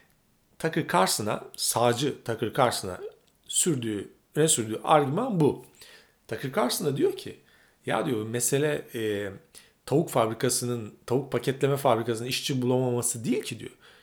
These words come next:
"İşçi bulur ama üç kuruşa çalıştıracağına on üç kuruş verecek.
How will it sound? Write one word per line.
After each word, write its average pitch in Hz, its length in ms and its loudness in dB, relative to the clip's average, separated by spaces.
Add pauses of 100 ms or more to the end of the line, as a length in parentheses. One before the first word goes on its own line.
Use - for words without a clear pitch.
(160)
"İşçi 180 400 -2
bulur 233 340 0 (400)
ama 131 240 0
üç 269 220 2
kuruşa 139 340 -2
çalıştıracağına 160 840 2 (260)
on 415 180 6
üç - 80 -4
kuruş 240 300 0
verecek. 131 500 2